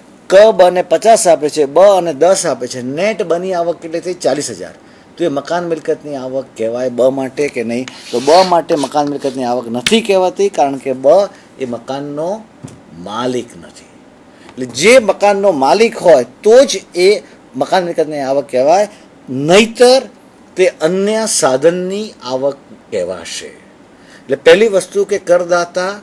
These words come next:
મકાનનો માલિક હોવો જોઈએ. અ માટે અ મકાનનો માલિક છે, માટે અ માટે એ મકાન મિલકતની આવક કહેવાય. બ માટે એ ચાલીસ હજાર રૂપિયા જે નેટ મળે છે એ અન્ય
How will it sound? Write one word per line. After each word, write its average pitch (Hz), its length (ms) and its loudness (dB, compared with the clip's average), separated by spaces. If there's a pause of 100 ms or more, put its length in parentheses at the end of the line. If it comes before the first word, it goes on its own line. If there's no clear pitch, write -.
(440)
મકાનનો 160 800 -4
માલિક 131 520 -6
હોવો 82 400 -18 (100)
જોઈએ. - 340 -20 (1000)
અ 247 40 2
માટે 240 380 4 (640)
અ 202 160 2
મકાનનો 190 460 -4
માલિક 160 440 -2
છે, 240 280 -2 (720)
માટે 156 300 -2 (120)
અ 208 160 4
માટે 226 580 -2 (180)
એ 147 80 -6
મકાન 143 380 -4
મિલકતની 160 460 -6
આવક 113 280 -8
કહેવાય. 135 380 -6 (420)
બ 160 60 4
માટે 185 760 2 (220)
એ 139 100 0
ચાલીસ 185 360 2
હજાર 170 260 2
રૂપિયા 170 480 -4 (580)
જે 143 140 -2
નેટ 160 340 -2
મળે 160 240 -2
છે 170 140 -10
એ 156 260 -8
અન્ય 147 520 -6